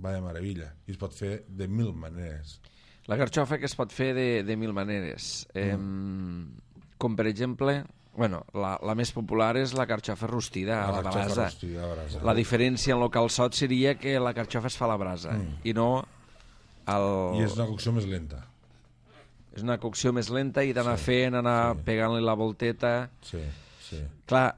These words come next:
Speaker 2: hi, hi ha una part important, abans de fer, abans de posar la carxofa a la brasa, hi ha una part important a fer, no?
Speaker 1: Que és, eh, pegar-hi quatre cops.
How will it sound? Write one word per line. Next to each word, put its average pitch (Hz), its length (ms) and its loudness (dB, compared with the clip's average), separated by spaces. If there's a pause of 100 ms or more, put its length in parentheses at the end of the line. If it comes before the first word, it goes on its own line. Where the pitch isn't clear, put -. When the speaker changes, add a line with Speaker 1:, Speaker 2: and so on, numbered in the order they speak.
Speaker 2:
hi, 117 180 -8
hi 127 140 6
ha 151 40 8
una 160 220 4
part 151 160 4
important, 131 460 2
abans 151 240 0
de 139 80 2
fer, 131 220 2
abans 117 300 0
de 113 80 2
posar 117 240 2
la 113 100 2
carxofa 104 420 -4
a 98 40 2
la 98 80 2
brasa, 120 400 0 (440)
hi 131 100 2
ha 131 60 6
una 120 160 2
part 107 120 -2
important 98 480 -2
a 90 60 -4
fer, 78 200 -8
no? 113 200 -6 (140)
Speaker 1:
Que 113 180 -2
és, 117 160 -8
eh, 113 100 -2
pegar-hi 110 360 -2
quatre 110 320 -4
cops. 120 340 -2